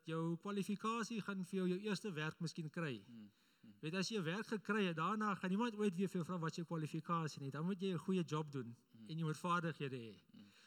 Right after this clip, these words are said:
Speaker 1: So, dit is belangrik. Ek wil nie sê dat, ehm, kwalifikasies of graad of kwalifi-, ehm, nie belangrik is nie, maar dit is wat jy met daai kwalifikasie doen.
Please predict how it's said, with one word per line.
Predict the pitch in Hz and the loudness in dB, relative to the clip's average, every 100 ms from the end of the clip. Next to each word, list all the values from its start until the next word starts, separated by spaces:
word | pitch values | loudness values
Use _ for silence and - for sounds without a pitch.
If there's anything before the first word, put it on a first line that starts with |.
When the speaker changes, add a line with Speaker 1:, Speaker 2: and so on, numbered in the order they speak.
| _ | _
Speaker 1:
So, | - | 0
dit | 156 | 0
is | 175 | 0
belangrik. | 185 185 208 220 180 | 0 0 2 0 -2
Ek | 165 | -2
wil | 185 | 0
nie | 226 | 0
sê | 196 202 | 0 2
dat, | 175 - | 0 -2
ehm, | 170 143 139 139 | -4 -2 -2 -2
kwalifikasies | 156 156 160 151 175 175 175 175 165 - | 0 0 -2 0 0 0 0 0 -2 -6
of | 139 - | -10 -8
graad | - 156 160 147 | -2 0 0 -4
of | - | -6
kwalifi-, | 156 147 170 175 | -6 -4 -6 -6
ehm, | 151 139 135 | -6 -4 0
nie | 160 | 2
belangrik | 180 147 147 160 151 | 2 2 0 0 -2
is | 139 - | -6 -8
nie, | 143 | -4
maar | 143 139 - - - - - - | -2 -2 -4 -18 -20 -20 -20 -8
dit | 156 | 0
is | 180 - | 0 4
wat | 165 - | 2 4
jy | 196 | 2
met | 165 | 4
daai | 156 | 2
kwalifikasie | - 156 143 165 160 147 - 135 | -2 -4 -2 -2 0 -2 -2 -2
doen. | 123 | -2